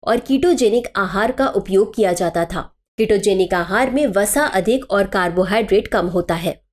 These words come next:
तो चलिए अंत में देखते हैं आज के अभ्यास प्रश्न को। डीप ब्रेन स्टिमुलेशन के संबंध में निम्नलिखित कथनों पर विचार कीजिए। एक, ये एक शल्य प्रक्रिया है जिसमें इलेक्ट्रोड को मस्तिष्क के कुछ क्षेत्रों में ट्रांसप्लांट किया जाता है। दो,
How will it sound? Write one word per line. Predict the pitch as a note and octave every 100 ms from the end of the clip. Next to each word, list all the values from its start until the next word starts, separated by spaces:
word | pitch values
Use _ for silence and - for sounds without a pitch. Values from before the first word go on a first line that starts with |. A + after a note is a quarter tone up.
| _
तो | A3
चलिए | G#3+ B3 C4+
अंत | D#4 A#3+ B3+
में | F#3+
देखते | F#3 - B3+
हैं | C#4+
आज | G3+ F3
के | C4+
अभ्यास | G#3 G3 E3+ -
प्रश्न | F3+ - E3+
को। | D#3+ - _ F#3+
डीप | F3 C4 D4+
ब्रेन | A#3 B3+ D4
स्टिमुलेशन | C4+ A#3 G3+ F#3+ G#3 D4
के | D4 D4
संबंध | A3+ F3+ G#3 A3+
में | C4+
निम्नलिखित | G#3+ F3+ F3+ F#3 C#4+ -
कथनों | G3 - F#3
पर | F#3 E3+
विचार | F#3 - F#3+ G#3
कीजिए। | G#3+ G3 E3 D3+ _ F#3+
एक, | F#3+ G3+ - _ _ G#3+
ये | A#3
एक | C4
शल्य | C4+ D4 D4+
प्रक्रिया | D4+ F#3 F#3 A3+
है | B3+ D4+
जिसमें | A3+ G#3+ B3 G3+
इलेक्ट्रोड | G#3+ G3 G3+ G#3+ B3+
को | D4
मस्तिष्क | A3 F#3+ - C4 -
के | C4+
कुछ | A3
क्षेत्रों | G#3+ G3+ F3+ B3+
में | C4+ C#4
ट्रांसप्लांट | G#3+ F#3+ G3 F#3 F3 -
किया | F#3+ G#3
जाता | A3 G3
है। | G#3+ G#3 G#3+ _ _ _ G3
दो, | G3 G3 G#3